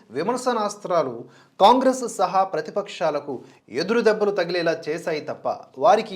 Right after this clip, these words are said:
ఏ మాత్రం ప్రయోజనం కలిగించలేదు. ఇప్పుడు రెండు వేల ఇరవై నాలుగు సార్వత్రిక ఎన్నికలకు తేదీలు సైతం ఖరారైనటువంటి వేళ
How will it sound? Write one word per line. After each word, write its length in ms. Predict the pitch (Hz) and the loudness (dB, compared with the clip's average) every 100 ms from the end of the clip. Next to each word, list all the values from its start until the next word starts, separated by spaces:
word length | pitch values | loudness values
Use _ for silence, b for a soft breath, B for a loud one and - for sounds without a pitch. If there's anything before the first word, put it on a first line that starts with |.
| 160 165 | -6 -2
ఏ 180 | 196 | 0
మాత్రం 600 | 185 160 165 160 135 - - | 0 -4 -4 -6 -8 -10 -8
ప్రయోజనం 640 | 156 170 180 143 131 139 - | -4 -2 -4 -4 -10 -12 -6
కలిగించలేదు. 600 | 147 143 139 131 104 104 - _ b b 131 | -6 -6 -10 -14 -18 -20 -20 _ b b -14
ఇప్పుడు 220 | 135 165 | -4 -2
రెండు 160 | 175 | 0
వేల 140 | 196 190 | 0 0
ఇరవై 220 | 180 190 | -2 -4
నాలుగు 280 | 180 175 170 | -4 -6 -4
సార్వత్రిక 480 | 170 151 160 160 156 | -2 -2 -4 -8 -8
ఎన్నికలకు 500 | 139 135 135 139 185 160 | -8 -8 -10 -10 -8 -6
తేదీలు 360 | 160 175 170 | -6 -6 -10
సైతం 400 | 165 151 151 143 - | -6 -6 -6 -12 -6
ఖరారైనటువంటి 720 | 127 143 143 139 135 127 123 | -2 -2 -4 -8 -12 -12 -12
వేళ 380 | 107 113 139 | -8 -4 -4